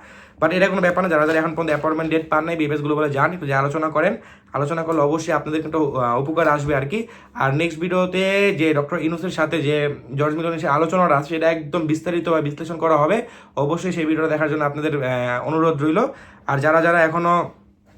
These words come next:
মনে করেন যে, এ, জুন মাস বা মে মাস বা, আহ, জুলাই মাসে মেল করে অ্যাপয়েন্টমেন্ট ডেট পাওয়ার পর, আহ,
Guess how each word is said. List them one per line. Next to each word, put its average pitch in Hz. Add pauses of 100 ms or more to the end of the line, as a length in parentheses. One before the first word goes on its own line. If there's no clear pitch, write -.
(360)
মনে 151
করেন 160
যে, 151 (960)
এ, 131
জুন 160
মাস 165
বা 151
মে 165
মাস 160
বা, 143 (720)
আহ, 123
জুলাই 175
মাসে 170
মেল 180
করে 185
অ্যাপয়েন্টমেন্ট 170
ডেট 175
পাওয়ার 170
পর, 175
আহ, 143